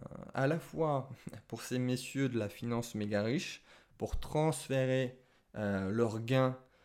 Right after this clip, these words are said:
vers ce nouveau marché des cryptos, donc leurs gains de la bourse vers le marché des cryptos, mais c'est aussi une opportunité pour toi. Parce que après ça, après cette, euh, cet événement-là,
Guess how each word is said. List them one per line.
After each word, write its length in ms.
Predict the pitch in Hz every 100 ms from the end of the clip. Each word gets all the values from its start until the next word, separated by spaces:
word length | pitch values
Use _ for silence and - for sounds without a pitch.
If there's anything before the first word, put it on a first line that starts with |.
| _ -
vers 500 | 104 117 165 165 135
ce 120 | -
nouveau 300 | 117 110 110
marché 340 | 107 101 - 104
des 120 | 104
cryptos, 460 | - 98 - - -
donc 220 | 107 -
leurs 260 | 120 107 113
gains 800 | 113 151 165 147 123 110 101 98
de 140 | 135
la 180 | - 123
bourse 440 | 120 117 - -
vers 400 | 117 117 160 160
le 80 | 123
marché 280 | 117 107 101
des 120 | 101
cryptos, 440 | - 101 - 208 - - - - _
mais 100 | -
c'est 120 | 117 147
aussi 200 | 143 240
une 80 |
opportunité 540 | 180 147 - 156 143 208
pour 220 | 208 -
toi. 440 | - 160 131 - _ _ _ _ _ _
Parce 200 | - -
que 220 | - 107 -
après 400 | 160 175 - 131
ça, 360 | - 190 - 240 - _ _ -
après 400 | 135 - 170 165
cette, 420 | - 127 - 113
euh, 200 | 101 98 - - _ _ _ -
cet 360 | - 123 -
événement-là, 840 | 160 135 135 127 110 113 196 226